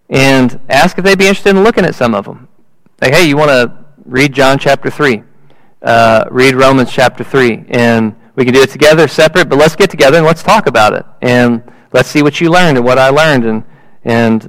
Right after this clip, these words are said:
let's, uh, look at these accounts. And then the last thing would be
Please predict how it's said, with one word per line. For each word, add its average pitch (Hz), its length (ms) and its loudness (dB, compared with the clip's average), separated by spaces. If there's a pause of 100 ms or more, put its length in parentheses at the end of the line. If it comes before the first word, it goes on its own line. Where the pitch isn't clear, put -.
let's, 120 320 -4
uh, 120 280 2
look 127 240 0
at 135 80 -4
these 147 180 -2
accounts. 151 640 -4 (960)
And 131 100 2
then 139 100 4
the 131 80 4
last 127 360 2
thing 127 240 0
would 117 160 -4
be 131 320 -4